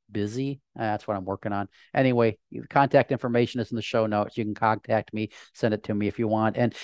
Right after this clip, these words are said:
and after I get enough of this stuff, then I'll stop asking for it and bothering you at the end of episodes. This has been the Child Care Bar and Grill podcast. Tip your wait staff. Back soon with another episode.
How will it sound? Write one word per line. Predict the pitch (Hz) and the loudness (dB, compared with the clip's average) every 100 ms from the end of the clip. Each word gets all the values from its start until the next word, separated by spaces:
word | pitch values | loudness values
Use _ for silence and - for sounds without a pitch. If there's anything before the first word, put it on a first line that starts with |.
| - | -2
and | 131 | 4
after | 135 170 - | 6 6 6
I | 175 | 4
get | 165 | 6
enough | 160 156 165 - | 6 6 4 4
of | 147 | 0
this | 131 | 2
stuff, | - 123 | 4 4
then | - 131 | 6 2
I'll | |
stop | 127 135 123 | 4 2 2
asking | 123 127 - 135 | 4 2 0 -10
for | - 113 107 | -4 0 2
it | 98 | 2
and | 110 | 0
bothering | 104 107 117 110 | 2 2 2 -2
you | 107 | -4
at | 104 | -4
the | 107 | -2
end | 107 | -2
of | 104 | 0
episodes. | 107 - - 104 98 - - - - - | 0 0 -2 0 -2 -6 -14 -16 -12 -6
This | 135 185 262 175 185 - - - _ _ - | 6 8 8 6 0 -2 -8 -16 _ _ 0
has | 151 | 4
been | 165 | 4
the | |
Child | - 180 165 | 6 6 6
Care | 175 | 4
Bar | 147 156 151 | 6 6 6
and | |
Grill | 139 139 | 4 0
podcast. | - 165 240 214 131 113 113 123 - _ _ _ - | 2 2 2 2 2 2 0 -6 -10 _ _ _ 0
Tip | 214 | 0
your | 247 | 2
wait | 208 202 240 | 4 4 4
staff. | - 131 101 98 107 - _ _ - | 2 2 2 0 -4 -10 _ _ 4
Back | 139 165 | 4 4
soon | - 196 185 | 2 0 2
with | 143 127 | 2 2
another | 139 147 | 4 4
episode. | 175 165 143 123 120 120 | 2 0 2 4 4 0